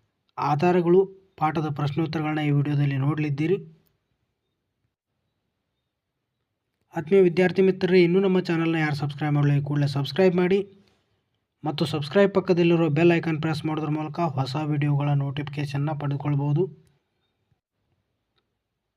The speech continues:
ಅಭ್ಯಾಸಗಳು, ಕೆಳಕಂಡ ವಾಕ್ಯಗಳನ್ನು ಸೂಕ್ತ ಪದಗಳಿಂದ ಪೂರ್ಣಗೊಳಿಸಿ. ಪ್ರಶ್ನೆ ಒಂದು, ಸಾಹಿತ್ಯಿಕ ಆಧಾರಗಳಲ್ಲಿ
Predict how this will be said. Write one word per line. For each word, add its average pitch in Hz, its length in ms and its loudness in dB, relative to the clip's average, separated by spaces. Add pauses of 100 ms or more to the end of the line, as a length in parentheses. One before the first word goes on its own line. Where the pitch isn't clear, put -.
(540)
ಅಭ್ಯಾಸಗಳು, 170 760 0 (320)
ಕೆಳಕಂಡ 190 560 4
ವಾಕ್ಯಗಳನ್ನು 180 680 4
ಸೂಕ್ತ 170 340 -2
ಪದಗಳಿಂದ 156 800 -2
ಪೂರ್ಣಗೊಳಿಸಿ. 143 840 0 (840)
ಪ್ರಶ್ನೆ 135 260 -4
ಒಂದು, 156 560 -2 (480)
ಸಾಹಿತ್ಯಿಕ 196 520 2
ಆಧಾರಗಳಲ್ಲಿ 185 1040 4